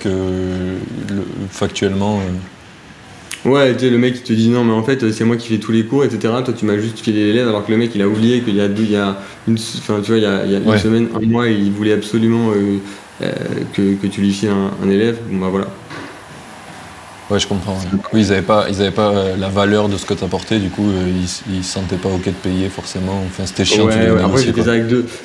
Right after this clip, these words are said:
Speaker 2: j'ai fait ça avec deux personnes, ça m'a saoulé, j'ai arrêté, quoi.
Speaker 1: Ok.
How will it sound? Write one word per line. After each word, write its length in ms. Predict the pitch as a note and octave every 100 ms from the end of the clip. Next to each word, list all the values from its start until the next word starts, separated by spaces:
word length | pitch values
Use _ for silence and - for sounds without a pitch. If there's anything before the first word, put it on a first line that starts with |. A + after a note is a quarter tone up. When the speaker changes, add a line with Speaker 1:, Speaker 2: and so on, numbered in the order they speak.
| -
Speaker 2:
j'ai 100 | G#2+
fait 80 | A#2+
ça 80 |
avec 160 | B2+ B2
deux 120 | C3+
personnes, 400 | C3 B2+ - C#3+
ça 100 | C3+
m'a 120 | G#2+
saoulé, 300 | G#2+ A2+ A#2
j'ai 80 | G#2+
arrêté, 260 | F#2+ G2 F#2+
quoi. 160 | F2+ - - - - - -
Speaker 1:
Ok. 180 | F2